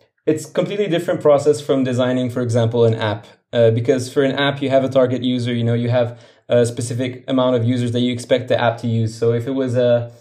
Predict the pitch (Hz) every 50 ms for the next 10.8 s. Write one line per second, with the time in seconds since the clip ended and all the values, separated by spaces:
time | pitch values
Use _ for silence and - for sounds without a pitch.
0 | _ _ - - 147 147 143 135 135 - - 147 151 147 - - 151 151 147 147
1 | 135 - 143 123 - 135 131 120 117 120 120 120 120 123 131 131 127 131 131 -
2 | - 151 156 147 147 147 147 - 139 127 117 - - 147 131 120 135 127 120 123
3 | 123 123 123 123 123 123 123 117 113 117 - - _ _ _ - 139 131 127 123
4 | 117 - - 151 143 139 139 131 123 139 131 131 123 - 123 113 - 139 135 135
5 | 131 117 - 123 117 123 117 127 120 123 127 120 110 110 113 - - 135 127 -
6 | - 131 123 123 120 127 120 120 120 139 143 131 139 147 151 147 143 135 131 -
7 | - - 147 143 135 135 131 117 117 127 120 117 135 135 117 - - 139 131 135
8 | 135 135 135 131 127 123 120 113 127 131 123 113 - - - - - 135 131 123
9 | 120 117 117 117 117 113 110 113 139 143 143 123 117 117 123 120 120 135 127 123
10 | 127 123 131 139 143 143 131 117 113 117 - 123 120 117 -